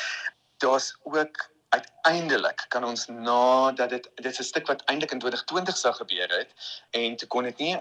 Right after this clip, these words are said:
as gevolg van covid, en dit is Nicola Hannekom se nuwe s-, eh, splek-, plek spesifieke stuk genaamd Mirre en Alwyn. Ander, eh, hoogtepunte is ook die produksie Bil, wat 'n donker komedie is,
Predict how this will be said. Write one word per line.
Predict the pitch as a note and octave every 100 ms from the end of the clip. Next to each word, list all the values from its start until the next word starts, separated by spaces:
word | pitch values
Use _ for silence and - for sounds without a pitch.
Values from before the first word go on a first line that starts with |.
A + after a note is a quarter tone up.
| G#2+
as | -
gevolg | - - A2+ -
van | A2 G#2
covid, | C#3+ C#3+ C#3 D#3+ - - - -
en | - A#2
dit | C3 C#3 -
is | B2+ B2 -
Nicola | A#2 B2+ C3+ A2+ F2+
Hannekom | A#2+ A2 F#2 G2 F#2 - -
se | - - A#2+
nuwe | G#2+ A2+ A#2 A#2+ A2 A2+
s-, | - - -
eh, | - G#2+
splek-, | - - F3 F3
plek | - E3+
spesifieke | - - - - - D#3
stuk | - G2 -
genaamd | - G#2 F#2+ G#2+
Mirre | A#2 A#2+ A2+
en | G#2+ G#2+
Alwyn. | G#2 G2+ G2+ - - - _ _ _
Ander, | - D#3+ F3 F3+
eh, | B2+
hoogtepunte | B2 C3+ - D#3+ D3 D#3
is | - -
ook | C3+ C3+ - _ -
die | -
produksie | A#2 A#2 A#2 - A#2+ G#2
Bil, | - B2 D#3 G3+
wat | A#2+ -
'n | -
donker | A#2+ C3 C#3+
komedie | - C3 A2 A#2 B2+ C#3+
is, | D#3 G#3 - -